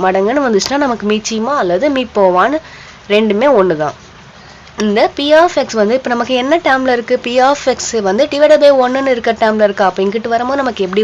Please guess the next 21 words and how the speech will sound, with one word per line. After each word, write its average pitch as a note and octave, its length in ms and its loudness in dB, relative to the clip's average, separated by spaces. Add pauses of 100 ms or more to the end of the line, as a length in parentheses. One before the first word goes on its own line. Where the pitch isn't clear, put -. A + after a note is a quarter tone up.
வரும்? F3+ 240 0 (120)
one A3 180 -2
by C4+ 80 2 (100)
P G#3+ 80 -6 (160)
of A3+ 80 -2 (100)
X-னு F#3 240 -6
வரும். D#3 220 -8 (520)
இங்க G#3+ 260 -2
மல்டிப்ளிகேஷன்ல B3 760 0
இருக்குது, B3+ 320 0 (460)
இந்த G#3+ 220 -2
சைடு A#3 240 -2
வரும்போது A#3+ 320 -2
நமக்கு B3+ 280 -2
என்னவா B3 360 0
வரும்? D4 240 2 (2250)
வகுத்தல்ல A#3 580 4
வரும். F3 280 0
இங்க A3 360 2
பெருக்கல்ல A#3+ 560 2
இருக்குது, E3 440 -2